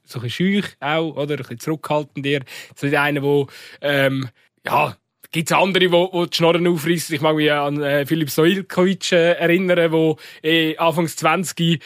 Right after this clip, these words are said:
was ist es gewesen, glaub, bei seinem ersten Auftritt im, im Aarauer Liebli da vor Schaffhausen Gästefans angesäckert ist, nachdem er getroffen hat und gesa-, zu ihnen geschaut hat, „Lecken meine Eier.“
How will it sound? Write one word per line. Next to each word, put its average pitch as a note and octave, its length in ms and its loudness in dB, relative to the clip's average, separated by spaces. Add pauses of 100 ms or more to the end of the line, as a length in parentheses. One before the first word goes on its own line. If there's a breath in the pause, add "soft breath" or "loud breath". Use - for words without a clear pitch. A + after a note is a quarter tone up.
(600 loud breath)
was D#3+ 200 -4
ist F3 140 0
es E3 120 -8
gewesen, F#3 220 -2
glaub, E3 200 0
bei D#3+ 80 -2
seinem D#3+ 200 -2
ersten E3+ 320 0
Auftritt E3+ 480 -2
im, D#3 120 -2
im D3+ 200 -6
Aarauer D#3+ 440 2
Liebli D#3 380 0
da D3 160 0
vor C#3+ 180 -6
Schaffhausen D#3+ 460 -4
Gästefans E3 720 -2
angesäckert E3+ 580 -2
ist, D#3 140 -2
nachdem D#3+ 300 -2
er D3+ 60 -4
getroffen D#3 360 0
hat D3 140 -4
und C#3+ 120 -6
gesa-, D#3 300 -4
zu E3+ 140 0
ihnen D#3 160 2
geschaut D3+ 200 2
hat, D3 120 -4
„Lecken D3+ 300 0
meine C#3+ 240 2
Eier.“ E3+ 280 4